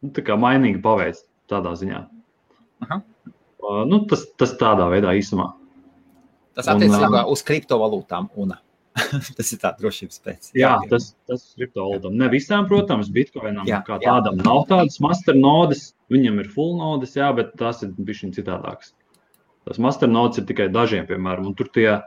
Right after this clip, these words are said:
Speaker 1: block reward, tās sadalīšanas, tās arī atšķirās starp dažādiem koiniem. Tur, citam tur ir astoņdesmit procenti, teiksim, tai master nodei aiziet, divdesmit procenti, piemēram, tur, nezinu, proof of stake tiem,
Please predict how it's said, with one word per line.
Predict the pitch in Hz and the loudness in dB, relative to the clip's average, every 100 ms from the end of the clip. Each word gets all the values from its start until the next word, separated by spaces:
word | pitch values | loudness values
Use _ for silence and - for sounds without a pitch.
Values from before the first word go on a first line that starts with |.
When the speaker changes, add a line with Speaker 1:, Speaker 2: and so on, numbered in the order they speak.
| - _ _ _ _ | -14 _ _ _ _
Speaker 1:
block | - 107 131 | -2 2 4
reward, | 117 107 139 143 95 | 4 6 6 4 2
tās | 98 92 | -2 -2
sadalīšanas, | - 160 147 120 120 120 107 95 | -2 0 2 2 2 -2 -6 -4
tās | 123 120 | -4 0
arī | 120 | -2
atšķirās | 110 - 101 90 - | -2 -4 -4 -6 -8
starp | 98 113 | -8 -6
dažādiem | 110 92 87 | -6 -6 -8
koiniem. | - 117 107 87 - | -2 -2 0 -4 -10
Tur, | - _ - _ _ | -16 _ -20 _ _
citam | 120 117 98 92 | -2 0 -2 -2
tur | 95 | -6
ir | 90 - _ _ _ - | -6 -12 _ _ _ -4
astoņdesmit | 110 127 135 107 95 104 | -2 0 0 -2 -2 -6
procenti, | 95 107 - 101 92 | -4 -4 -4 -6 -4
teiksim, | 98 - 92 | -6 -6 -8
tai | 95 | -4
master | 110 160 - 139 | 0 0 2 2
nodei | 135 127 123 | 4 4 4
aiziet, | 127 120 107 | 4 2 0
divdesmit | 101 113 107 101 | -2 -6 -6 -8
procenti, | 95 107 113 101 92 | -4 -4 -4 -6 -4
piemēram, | 98 95 92 92 | -4 -4 -6 -6
tur, | 95 - | -10 -8
nezinu, | 104 101 92 - | -6 -4 -6 -2
proof | 117 - | -4 -4
of | - | -8
stake | - 143 139 | 0 2 2
tiem, | 131 123 120 | 2 2 0